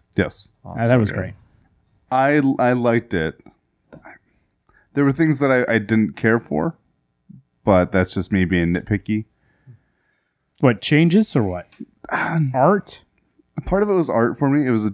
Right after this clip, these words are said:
Speaker 1: I, I go into this and the cover looked beautiful, but I expect when it had the, the White Knight tie-in that it was gonna be a Murphy book. Not that it wasn't written by Murphy. Um, I just,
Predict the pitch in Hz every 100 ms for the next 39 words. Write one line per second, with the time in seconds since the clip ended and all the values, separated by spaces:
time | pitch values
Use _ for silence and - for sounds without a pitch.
0 | - 113 113 - _ _ _ _ 117 117
1 | 143 147 139 131 131 135 120 110 156 139
2 | 117 104 - 117 98 110 98 - 65 90
3 | - _ _ _ _ _ 98 95 120 113
4 | 113 104 - 127 117 - 113 107 101 104
5 | 110 104 95 98 95 90 82 98 90 107
6 | 107 98 101 - - 104 107 113 113 101
7 | 92 85 95 87 90 90 92 - 85 82
8 | 80 82 - 95 92 92 - 101 85 85
9 | 95 165 - - _ _ _ 107 104 113
10 | 101 104 98 92 101 92 87 80 78 82
11 | 82 - _ _ _ _ - 98 92 87
12 | 82 - - _ - - - -